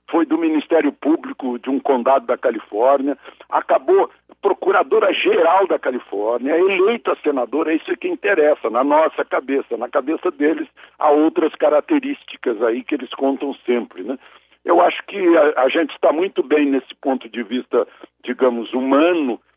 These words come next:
né? Embora eles estejam na nossa frente em muitas coisas. Mas a nossa eleição também, né? Imagina se, eh, se acontecesse, eh, com a eleição brasileira,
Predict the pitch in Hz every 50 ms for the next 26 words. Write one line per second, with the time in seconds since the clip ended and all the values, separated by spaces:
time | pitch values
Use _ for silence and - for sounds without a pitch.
0 | _ _ - 117 135 160 151 127 131 143 135 110 123 131 139 147 151 151 151 151
1 | 147 143 139 139 127 120 127 117 - 135 - _ - 147 139 110 123 127 123 120
2 | 123 123 123 123 120 - 139 - - 135 131 143 143 - 156 147 156 180 165 -
3 | 196 - - - 156 139 123 95 87 82 - _ _ _ - - _ _ _ -
4 | 123 147 160 160 131 160 156 156 160 180 170 - 208 220 202 214 233 - - 208
5 | 247 247 - 294 330 339 175 156 147 131 95 _ _ - 101 123 170 170 _ _
6 | _ _ _ - 139 180 220 190 - 180 240 269 277 247 - - - 247 240 208
7 | 180 - - _ - _ _ _ - 165 170 170 175 175 175 175 165 - - 190
8 | - - 208 202 - 202 190 - - 185 196 190 - - _ - 165 165 160 151
9 | 143 135 - - 139 131 127 113 - - _ _ _ _ - - 208 240 226 196
10 | 180 170 156 156 156 143 - - 143 135 131 123 120 110 107 123 135 196 226 220
11 | 196 139 107 -